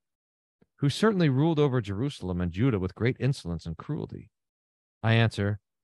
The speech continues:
then the prophecy of Jacob, which said, "The scepter shall not depart," Genesis twenty-nine ten, was fulfilled. For Mary, the mother of Christ, had already been born,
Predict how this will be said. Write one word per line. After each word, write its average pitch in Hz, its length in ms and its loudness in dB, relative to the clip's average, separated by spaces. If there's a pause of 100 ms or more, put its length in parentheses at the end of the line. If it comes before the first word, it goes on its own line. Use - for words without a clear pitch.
(340)
then 143 260 4
the 190 80 -2
prophecy 123 460 -4
of 85 100 -4
Jacob, 104 440 0
which 92 140 -8
said, 92 160 -4
"The 92 60 -6
scepter 120 400 -2
shall 90 200 -4
not 85 180 -4
depart," 110 580 -4 (280)
Genesis 95 400 -6
twenty-nine 90 560 -4
ten, 98 400 -4
was 92 160 -4
fulfilled. 123 520 -6 (1160)
For 120 120 0
Mary, 147 440 4
the 135 120 -2
mother 117 360 0
of 156 120 -8
Christ, 110 420 -4
had 101 120 0
already 113 380 0
been 143 200 0
born, 107 440 -4